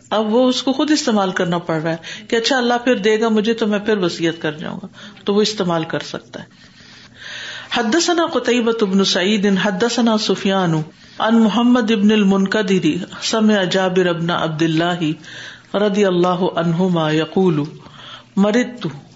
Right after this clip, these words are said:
فعادني رسول الله صلى الله عليه وسلم وابو بكر وهما ماشيان فاتاني وقد اغمي علي۔" جابر بن عبداللہ رضی اللہ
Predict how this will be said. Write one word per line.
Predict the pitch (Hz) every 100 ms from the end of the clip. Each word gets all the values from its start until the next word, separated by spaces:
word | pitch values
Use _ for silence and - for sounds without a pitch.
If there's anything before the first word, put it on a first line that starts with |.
| -
فعادني | 185 143 196 190 196 185 180
رسول | 170 - 196 175
الله | 160 170 170 175 170
صلى | - 165
الله | 160 156 170 170 165
عليه | 160 160
وسلم | 156 156 202 190 160 147 151 - - - - - -
وابو | 190 185 180 196
بكر | 175 208 208 170 156 147 -
وهما | 202 208 214 202 190
ماشيان | 180 180 175 180 170 170 156 151 - - - - -
فاتاني | 214 - 196 208 214 196 170 156 -
وقد | 185 185 208 180
اغمي | 202 202 190 185
علي۔" | 170 - 160 175 143 143 - - - - - -
جابر | 185 226 247 311
بن | 311 269
عبداللہ | 214 190 196 208 262
رضی | 247 185 185
اللہ | 170 180 208